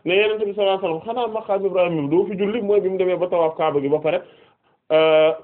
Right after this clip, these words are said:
Alquraan wàcc ne, wattaxizu min maqaami Ibrahima musalla. Maanaam kon loolu day wane ni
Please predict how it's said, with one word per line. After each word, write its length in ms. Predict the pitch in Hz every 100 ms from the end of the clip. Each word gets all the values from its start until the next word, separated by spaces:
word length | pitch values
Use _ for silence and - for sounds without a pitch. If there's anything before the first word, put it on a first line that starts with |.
| - -
Alquraan 380 | 165 170 147 139
wàcc 220 | 123 120 -
ne, 100 | 131
wattaxizu 680 | 156 185 - 170 160 139 170
min 140 | 156 139
maqaami 380 | 147 151 139
Ibrahima 500 | 135 143 131 151 135
musalla. 460 | 123 143 113 113 120 - _ _ - - -
Maanaam 400 | 165 190 208 220
kon 200 | 208 202
loolu 220 | 190 208 190
day 120 | 196
wane 240 | 175 180
ni 100 | 170